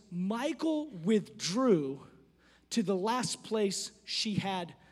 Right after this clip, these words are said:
success. David was running for his life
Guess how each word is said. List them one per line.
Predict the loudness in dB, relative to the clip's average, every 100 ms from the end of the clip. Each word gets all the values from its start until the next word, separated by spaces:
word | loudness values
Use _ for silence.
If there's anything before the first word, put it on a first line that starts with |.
| _
success. | -6 -4 -4 -2 -2 -4 -6 -8 -8 -16 _ _ _ _ _ _ _ _ _ _ _ _ _ _ -20 _ _ _ 4
David | 10 12 12 10 6 4 -2 -2
was | 2 4
running | 6 6 4
for | 2 -2
his | -2 -4
life | -2 0 0 -2 -10